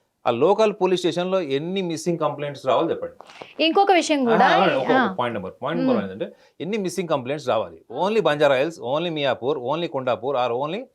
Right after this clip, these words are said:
Speaker 1: మాదాపూర్ అనుకుందాం కాసేపు.
Speaker 2: మ్మ్.
Speaker 1: అలాంటప్పుడు already <clears throat> మీడియాలో వచ్చినటువంటి హైప్ ఏదైతే ఉందో, ఐదు వందల శవాలు.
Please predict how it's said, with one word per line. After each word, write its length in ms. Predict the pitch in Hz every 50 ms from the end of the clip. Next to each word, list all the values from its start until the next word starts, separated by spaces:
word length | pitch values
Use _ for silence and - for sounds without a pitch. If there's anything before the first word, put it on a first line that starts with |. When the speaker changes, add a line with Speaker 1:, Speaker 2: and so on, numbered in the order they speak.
| _ _ _ -
Speaker 1:
మాదాపూర్ 420 | 135 156 160 165 160 127 131 123
అనుకుందాం 320 | 120 127 131 147 127 107 95
కాసేపు. 300 | 98 92 - 113 95 _ _ _ _
Speaker 2:
మ్మ్. 100 | 262 - - - _ _ -
Speaker 1:
అలాంటప్పుడు 640 | 131 160 165 160 160 165 180 139 139 165 185 - - 117 117 127
already 460 | 139 160 165 175 185 185 208 240 262 226 - _ _ _
<clears throat> 320 | - 175 170 151 139 _ _ _ _ _ -
మీడియాలో 460 | 117 143 175 196 208 214 208 196 196
వచ్చినటువంటి 480 | 190 180 180 - 165 151 143 151 131 131 -
హైప్ 200 | 131 147 139 151
ఏదైతే 220 | 139 120 113 -
ఉందో, 140 | 104 104 101 95
ఐదు 240 | 113 143 156 151 156
వందల 280 | 139 135 135 131 123
శవాలు. 380 | 113 - 120 117 127 117 -